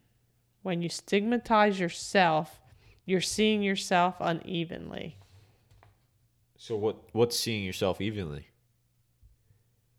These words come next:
Speaker 1: Positive.
Speaker 2: So what's not stigmatizing yourself feel like or look like or think
Speaker 1: Well, it's
Speaker 2: like?
Speaker 1: the opposite.
Speaker 2: So what would it be?
Speaker 1: You don't overthink your actions, your behavior.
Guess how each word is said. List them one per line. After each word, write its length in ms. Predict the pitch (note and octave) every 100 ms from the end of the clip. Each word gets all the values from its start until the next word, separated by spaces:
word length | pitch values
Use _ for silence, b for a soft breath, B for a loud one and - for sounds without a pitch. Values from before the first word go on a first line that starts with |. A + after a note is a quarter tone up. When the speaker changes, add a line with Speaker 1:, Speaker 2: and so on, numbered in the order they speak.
| _ _ _ _ _ -
Speaker 1:
Positive. 600 | F#3 F#3 F#3 E3+ E3 G3+ - _ _ _ - - _ _ _ _ _ _ -
Speaker 2:
So 220 | - B2+
what's 320 | A2 B2 -
not 260 | G#2+ A2+ -
stigmatizing 680 | - G2 F#2 - F2 E2+ E2
yourself 380 | D#2+ - D#2+ -
feel 200 | - D#2
like 300 | D#2 A1+ -
or 160 | D#2+ D#2+
look 180 | E2 -
like 360 | C#2+ - - - -
or 80 | -
think 220 | - G3
Speaker 1:
Well, 100 | G3+
it's 100 | D#3+
Speaker 2:
like? 60 | D#3+
Speaker 1:
the 120 | F3+
opposite. 640 | G3+ C4+ G3+ D3+ C#3+ - - -
Speaker 2:
So 140 | -
what 140 | F#2 F#2
would 180 | F#2+ F2
it 120 | D#2+
be? 280 | G2 F2+ - _ _ - - _ _ _ _ -
Speaker 1:
You 140 | G3
don't 200 | G3 G3
overthink 760 | G3 F#3 G3 G3+ G#3 C#4 C#4 -
your 120 | E3+
actions, 560 | E3+ G3 - G#3+ G#3+
your 100 | G3
behavior. 760 | F3 F3+ F3+ F3+ F#3+ G3+ A3